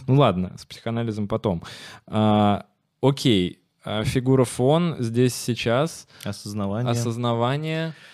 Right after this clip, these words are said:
Speaker 2: Контакт, вот тот же
Speaker 1: Контакт.
Speaker 2: самый, да.
Speaker 1: Потребности ещё ты сказал.
Speaker 2: Потребности. Но это,
Speaker 1: Мгм.
Speaker 2: э, как-то пересекается с фигурой фон. Есть, м,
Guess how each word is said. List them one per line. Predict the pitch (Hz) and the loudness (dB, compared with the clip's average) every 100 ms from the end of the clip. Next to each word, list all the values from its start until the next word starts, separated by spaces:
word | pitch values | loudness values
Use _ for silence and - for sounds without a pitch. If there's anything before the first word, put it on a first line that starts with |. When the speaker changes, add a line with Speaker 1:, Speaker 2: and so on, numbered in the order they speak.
| - - | -20 -4
Speaker 2:
Контакт, | 185 196 110 143 - - - - | 0 0 0 -2 -8 -20 -20 -16
вот | - | -10
тот | - 104 | -8 -6
же | |
Speaker 1:
Контакт. | 117 113 104 98 | -4 -2 -2 -2
Speaker 2:
самый, | 92 95 | -4 -4
да. | |
Speaker 1:
Потребности | 113 98 120 101 98 - 95 | -2 2 2 2 -4 -8 -14
ещё | - | -14
ты | 98 | -18
сказал. | - 92 95 107 _ - | -18 -16 -16 -16 _ -10
Speaker 2:
Потребности. | 123 117 107 104 98 - 104 | -8 -4 -2 -2 -4 -4 -2
Но | 127 | 0
это, | 131 110 | 0 -2
Speaker 1:
Мгм. | 107 107 120 | -4 -8 -10
Speaker 2:
э, | 98 95 _ | -10 -12 _
как-то | - 101 _ | -10 -10 _
пересекается | 104 - 110 104 - | -8 -6 -4 -4 -4
с | |
фигурой | 104 107 | -6 -6
фон. | 110 165 - | -2 -2 -2
Есть, | 110 113 - - - | -4 -6 -8 -18 -10
м, | 104 101 98 | -8 -6 -8